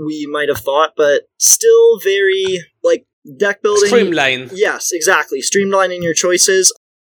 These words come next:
Speaker 1: I've heard the comparison that, like, Pioneer can feel like Modern was about five years ago, where we're, like, ships passing in the night. And I,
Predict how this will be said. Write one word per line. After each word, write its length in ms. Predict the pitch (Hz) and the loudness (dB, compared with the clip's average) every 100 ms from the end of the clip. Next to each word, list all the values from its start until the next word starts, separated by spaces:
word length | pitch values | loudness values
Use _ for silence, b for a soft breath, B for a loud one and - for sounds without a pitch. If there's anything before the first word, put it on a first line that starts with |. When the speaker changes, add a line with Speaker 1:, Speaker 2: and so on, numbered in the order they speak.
| _ _ _ - | _ _ _ -2
Speaker 1:
I've 140 | 190 | 0
heard 160 | 208 220 | 0 0
the 80 | 226 | -2
comparison 480 | 196 202 196 214 | -2 -2 0 0
that, 120 | 196 160 | 0 0
like, 220 | 156 - | -2 -2
Pioneer 540 | 185 185 170 170 190 | -2 -2 -2 -2 -2
can 180 | 196 160 | -2 -4
feel 340 | - 165 170 | -4 -4 0
like 220 | 156 139 135 | 0 -2 -2
Modern 420 | 131 143 180 190 | -2 0 -2 0
was 320 | 196 214 214 | 0 2 0
about 300 | 196 208 202 | 0 -2 0
five 220 | 208 202 | 0 0
years 180 | 208 202 | -2 -2
ago, 240 | 196 214 | -2 0
where 180 | 185 147 | 2 0
we're, 120 | 143 | 0
like, 160 | 139 131 | -2 0
ships 320 | - 165 - | 0 -2 -2
passing 340 | 170 156 - 165 | -2 0 0 -6
in 100 | 151 | -6
the 40 | |
night. 320 | 135 135 185 - _ - | -6 -2 -4 -6 _ -6
And 420 | 160 160 156 151 143 - _ - | -2 -2 -2 -4 -6 -10 _ -4
I, 540 | 143 165 180 180 170 | 0 2 2 0 -2